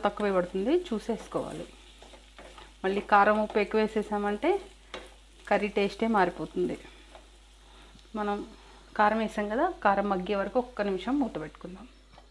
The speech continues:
ఫ్రెండ్స్, ఇప్పుడు ఒకసారి చెక్ చేసుకుందాం. కారం వేసి ఉంచాం కదా, చక్కగా మగ్గిపోయింది అది కూడా.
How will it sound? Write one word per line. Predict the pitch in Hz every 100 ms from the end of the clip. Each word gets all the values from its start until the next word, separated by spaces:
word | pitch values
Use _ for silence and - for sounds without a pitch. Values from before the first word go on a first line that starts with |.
| - _ - _ _ _ _ _ - _ _ -
ఫ్రెండ్స్, | 226 220 214
ఇప్పుడు | 208 208
ఒకసారి | - 208 320
చెక్ | 220 208 208
చేసుకుందాం. | 208 - 196 269 - - - - - - - - - - - - - - - - - -
కారం | 208 202 208
వేసి | 202 208
ఉంచాం | 190 - 196 190
కదా, | 269 370 - - - - - - - - - - - - - - - -
చక్కగా | 185 196 202 196
మగ్గిపోయింది | 180 185 190 185 196 196
అది | 185
కూడా. | 190